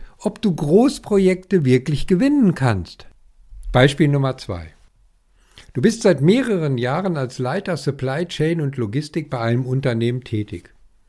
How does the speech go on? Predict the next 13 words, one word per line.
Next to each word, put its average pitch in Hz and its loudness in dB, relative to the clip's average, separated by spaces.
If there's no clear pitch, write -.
Du 127 -2
hast 190 2
die 170 2
Prozess- 208 0
und 151 0
Logistikkosten 143 -2
durch 123 -4
Automatisierung 151 0
und 127 -2
Digitalisierung 123 -4
deutlich 123 0
senken 107 -6
können 120 -6